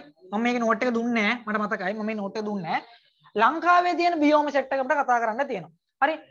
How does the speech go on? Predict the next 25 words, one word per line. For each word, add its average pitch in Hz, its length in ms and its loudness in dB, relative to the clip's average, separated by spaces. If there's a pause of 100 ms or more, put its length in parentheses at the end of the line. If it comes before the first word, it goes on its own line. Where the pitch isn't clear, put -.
ලංකාවේ 285 680 6
බියෝම 254 340 4 (320)
අපිට 277 260 2
ප්‍රධාන 254 380 2
වශයෙන් 311 460 2 (480)
ප්‍රධාන 277 440 -2
කොටස් 311 260 0
හතරකට 302 500 0
බෙදන්න 262 360 0
පුළුවන්. 214 300 -6 (520)
හරි, 320 180 0 (500)
වල, 226 280 6 (1160)
වල 233 340 6
තෘතය 294 460 6
කියලා. 196 360 2 (240)
වල 240 320 6
තෘතය 285 420 2
කියලා. 196 280 -4 (380)
හරි, 294 200 4 (220)
වල 240 320 4
තෘතය 262 360 2
කියලා. 180 240 -6 (180)
මොනවද 269 340 2
ළමයි? 294 340 4 (320)
වනාන්තර 254 760 2